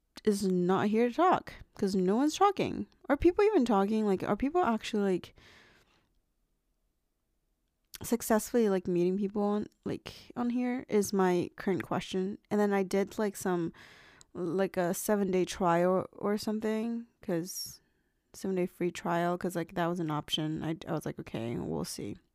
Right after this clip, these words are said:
But I would never pay f-, like, uh, money for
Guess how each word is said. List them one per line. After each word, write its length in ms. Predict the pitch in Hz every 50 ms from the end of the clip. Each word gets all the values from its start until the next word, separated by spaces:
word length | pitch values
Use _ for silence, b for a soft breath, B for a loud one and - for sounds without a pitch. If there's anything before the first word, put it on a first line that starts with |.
| _ _ _ - B B B B B B B
But 120 | B - -
I 100 | 233 240
would 160 | 247 240 208
never 420 | 190 185 185 185 185 175 185 180
pay 420 | 180 - - - 202 180 180 175 175
f-, 220 | 185 - - _ _ - - _ - - -
like, 300 | - 190 165 - - _ - - - - 50 - - -
uh, 60 | - 208
money 600 | 196 190 190 180 175 180 180 175 175 175 175 180
for 580 | 180 - - 180 170 170 160 160 165 165 170